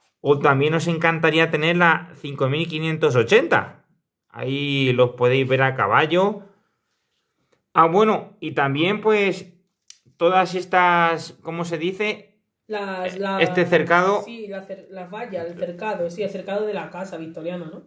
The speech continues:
Speaker 1: Que ojo para encontrar eso,
Speaker 2: Ese
Speaker 1: madre
Speaker 2: es muy
Speaker 1: mía.
Speaker 2: complicado.
Speaker 1: Madre mía. Y bueno, pues hoy os estamos enseñando esta cinco mil quinientos cuatro.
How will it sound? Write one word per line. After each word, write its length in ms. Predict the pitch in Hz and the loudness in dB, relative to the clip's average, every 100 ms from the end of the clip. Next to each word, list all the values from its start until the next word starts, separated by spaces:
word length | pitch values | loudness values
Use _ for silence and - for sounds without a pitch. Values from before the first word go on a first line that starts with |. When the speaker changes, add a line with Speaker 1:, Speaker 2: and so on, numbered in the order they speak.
| _ _ | _ _
Speaker 1:
Que 180 | 156 151 | 6 6
ojo 520 | 156 190 208 247 247 | 6 4 4 2 4
para 280 | 233 208 202 | 2 2 0
encontrar 580 | 196 185 147 165 190 208 | -2 -4 -4 -2 -2 -2
eso, 260 | 185 180 | -4 -4
Speaker 2:
Ese 80 | 131 | -2
Speaker 1:
madre 340 | 135 156 196 196 | 0 0 0 -2
Speaker 2:
es 60 | |
muy 120 | 170 156 | -2 -2
Speaker 1:
mía. 160 | 139 | -2
Speaker 2:
complicado. 680 | 98 185 170 165 165 156 _ _ _ | -4 -10 -14 -12 -12 -16 _ _ _
Speaker 1:
Madre 600 | 131 139 165 185 196 185 | -2 2 4 2 -2 -2
mía. 460 | 165 151 107 - _ _ _ _ _ _ _ | 0 0 -2 -6 _ _ _ _ _ _ _
Y 140 | 135 | -4
bueno, 280 | 123 180 190 | 2 2 2
pues 220 | 143 127 | 2 2
hoy 160 | 131 135 | 0 0
os 120 | 139 | -4
estamos 460 | 147 - 143 147 143 | -8 -4 -2 -2 -2
enseñando 580 | 139 139 139 160 165 143 | -4 0 2 4 4 4
esta 440 | 156 170 175 - | 0 2 0 0
cinco 380 | - 151 135 127 | -8 -10 -4 -2
mil 260 | 135 175 175 | -2 -4 -6
quinientos 680 | 156 156 180 185 202 180 - | -6 -4 -6 -2 0 0 -2
cuatro. 800 | - 170 233 220 151 - - | 0 4 4 4 0 -2 -12